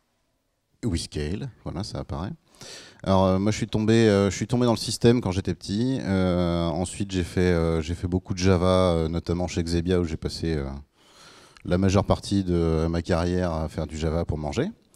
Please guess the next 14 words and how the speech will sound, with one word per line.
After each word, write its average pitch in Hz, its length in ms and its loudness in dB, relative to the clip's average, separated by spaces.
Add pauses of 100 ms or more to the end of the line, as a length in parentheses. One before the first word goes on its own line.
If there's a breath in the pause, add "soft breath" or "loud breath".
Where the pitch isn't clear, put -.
(720 loud breath)
Euh, 95 1040 2
et 117 240 2
dernièrement, 110 1000 2
euh, 90 220 2
bah, 85 160 2
depuis 85 340 -6
que - 140 -6
WeScale 87 420 -2
existe, 85 460 -6
c'est 85 160 -4
beaucoup 90 320 -2
d'Amazon, 90 480 2
d'OpenStack, 90 840 -2
euh, 78 260 -2